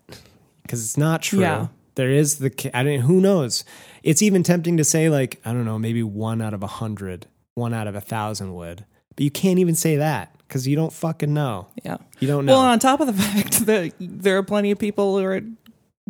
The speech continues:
Speaker 2: kill themselves in the heat of the moment, who if they had sat around for a bit longer,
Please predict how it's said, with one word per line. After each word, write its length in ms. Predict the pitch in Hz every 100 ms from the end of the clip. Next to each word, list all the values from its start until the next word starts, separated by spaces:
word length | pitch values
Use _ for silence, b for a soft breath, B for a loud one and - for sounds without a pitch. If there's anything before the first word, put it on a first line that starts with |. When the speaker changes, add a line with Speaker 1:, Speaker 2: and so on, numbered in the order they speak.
| 214 208
Speaker 2:
kill 180 | 226
themselves 500 | 208 202 220 214 208 - -
in 260 | 220 233
the 100 | 214
heat 220 | 196 220
of 80 | 214
the 100 | 196
moment, 520 | 196 240 220 139 -
who 180 | 180 170
if 160 | 160 160
they 220 | 165 165
had 240 | 175 165 -
sat 300 | 185 165 165
around 340 | 165 190 208
for 100 | 165
a 60 | 151
bit 200 | 147 -
longer, 500 | 143 135 131 147